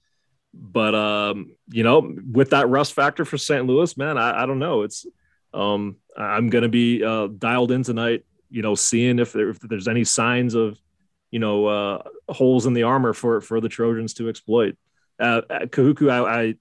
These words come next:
you know, was really impressed with their talent. So many weapons on that team.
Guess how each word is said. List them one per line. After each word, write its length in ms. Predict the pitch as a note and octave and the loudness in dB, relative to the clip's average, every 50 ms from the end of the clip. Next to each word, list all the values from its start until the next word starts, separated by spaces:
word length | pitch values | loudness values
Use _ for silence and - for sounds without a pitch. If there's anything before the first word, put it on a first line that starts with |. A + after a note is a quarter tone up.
| _ | _
you 120 | - B2 A2 | -12 -10 -8
know, 100 | G#2+ G2+ | -8 -6
was 340 | G2+ A2+ G2 - - - - C#3+ | -4 -4 -4 -4 -6 -8 -10 -12
really 380 | C#3 B2 A#2+ C3+ C3 B2+ B2 | -6 0 4 4 6 6 6
impressed 400 | A#2+ A#2 - C3+ A#2+ C3 - - | 4 2 2 0 0 0 -2 -2
with 80 | - - | -6 -6
their 120 | B2+ B2 | -6 -6
talent. 460 | A#2 - B2 A#2 A#2 A#2+ A#2+ A#2+ - - _ _ _ _ _ | -6 -4 -4 -2 -2 -2 -2 -4 -6 -12 _ _ _ _ _
So 200 | - - D3+ C#3+ | -2 2 2 4
many 160 | C#3+ C3+ C3 | 4 4 4
weapons 380 | A#2+ B2 B2 A#2+ C3 A#2+ A#2 A#2 | 4 4 4 2 2 0 0 0
on 120 | A2+ A2+ | -2 -2
that 200 | A#2 A2+ A2 F#2 | -2 -4 -4 -6
team. 320 | - A2+ A2+ A2+ A2+ A2 | -6 -6 -6 -6 -8 -8